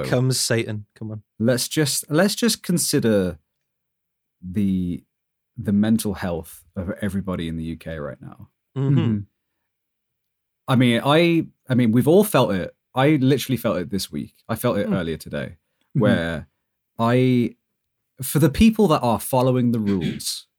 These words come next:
Speaker 1: <clears throat> Yeah.
Speaker 2: so that's you, uh, that's us lot, essentially.
Speaker 3: Yeah.
Speaker 2: The people who are following the rules, we are getting shortchanged. It feels like I'm
Speaker 3: Yes.
Speaker 2: getting shortchanged, like,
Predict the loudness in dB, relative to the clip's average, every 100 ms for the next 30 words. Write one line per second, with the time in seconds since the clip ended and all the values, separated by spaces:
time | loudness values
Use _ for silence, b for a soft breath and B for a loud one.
0 | _ _ _ -6 -6 -8 -4 -2 0 -2
1 | -6 -4 -4 -2 -4 -2 -2 -4 -4 -6
2 | -8 -10 -10 -8 -10 -14 -16 _ _ -2
3 | 0 0 0 2 2 2 2 0 2 2
4 | 0 -2 -6 -12 -18 _ _ _ _ _
5 | _ _ _ _ _ _ _ _ _ _
6 | _ -2 4 6 6 4 2 0 -2 -4
7 | -2 -2 -2 -2 -4 -4 -6 -10 -12 -14
8 | -16 _ -8 -6 -2 4 4 4 0 0
9 | 0 -2 -4 -2 -2 -2 -4 -4 -6 -8
10 | -10 -12